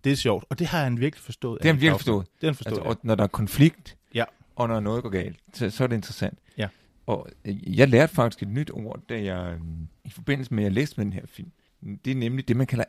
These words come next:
Speaker 2: antihumor. Jeg, jeg kendte så til, godt til fænomenet, jeg har bemærket det, jeg, jeg, jeg kendte bare ikke betegnelsen, men, men det er i høj grad det, som Andy Kaufman, han, han lavede, det antihumor.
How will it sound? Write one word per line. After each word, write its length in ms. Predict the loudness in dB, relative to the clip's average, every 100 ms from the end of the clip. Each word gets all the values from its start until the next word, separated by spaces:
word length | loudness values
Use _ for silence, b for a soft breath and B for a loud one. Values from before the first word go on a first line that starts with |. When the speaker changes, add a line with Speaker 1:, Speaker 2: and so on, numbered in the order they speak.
| 2
Speaker 2:
antihumor. 960 | 2 0 -4 -6 -2 0 2 2 -2 -4 -18 _ -6
Jeg, 180 | -6 -4
jeg 120 | -10
kendte 280 | -10 -10 -10
så 180 | -14 -14 -16
til, 120 | -10
godt 220 | -6 -4
til 100 | -2
fænomenet, 500 | 2 4 4 2 0
jeg 80 | 0
har 120 | -2
bemærket 480 | 0 0 0 -2 -6
det, 140 | -10
jeg, 120 | -12 -12
jeg, 100 | -14 -14 -12
jeg 160 | -12 -6
kendte 200 | -6 -2
bare 140 | -2
ikke 120 | -4
betegnelsen, 640 | -8 -8 -6 -6 -8 -10 -10
men, 120 | -10
men 120 | -8
det 100 | -6
er 40 | -4
i 0 |
høj 220 | -4 -6
grad 240 | -4 -6 -4
det, 140 | -6 -6
som 220 | -8 -8
Andy 140 | -8 -6
Kaufman, 420 | -2 -2 -2 -8 -6
han, 200 | -6 -8
han 260 | -8 -6 -2
lavede, 340 | 0 0 -2
det 160 | -6 -8
antihumor. 540 | -8 -8 -10 -10 -10